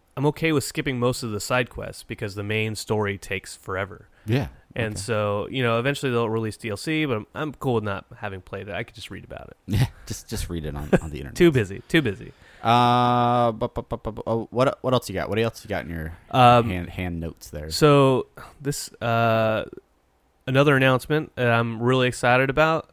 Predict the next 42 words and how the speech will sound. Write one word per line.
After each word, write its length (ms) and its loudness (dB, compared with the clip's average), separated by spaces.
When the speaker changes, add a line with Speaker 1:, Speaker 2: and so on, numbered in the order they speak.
Speaker 1:
Uh, 520 0
Halo, 720 2
Halo 560 4
blarbs. 840 -4
Speaker 2:
Halo. 760 2
Speaker 1:
Halo 340 4
Wars 380 6
two. 380 -2
Speaker 2:
We, 160 4
okay, 360 -4
Halo 420 0
is 140 0
a, 120 -6
is 120 -6
a 40 -6
touchy 320 -4
subject 720 -6
on 120 -4
the 60 -6
podcast. 500 -4
Speaker 1:
Okay. 240 2
Speaker 2:
Because 520 -8
Speaker 1:
I, 120 4
I, 140 -10
no, 180 2
it's 140 0
not, 180 2
I 200 4
don't 120 6
care 120 4
about 180 4
the 80 -2
regular 360 4
Halo 280 -2
stuff, 760 4
Speaker 2:
<laughs> 20 -2
Speaker 1:
but 140 8
Halo 420 8
Wars. 560 0
Speaker 2:
Hey 140 -4
Speaker 1:
Ah, 200 6
Speaker 2:
now. 260 -6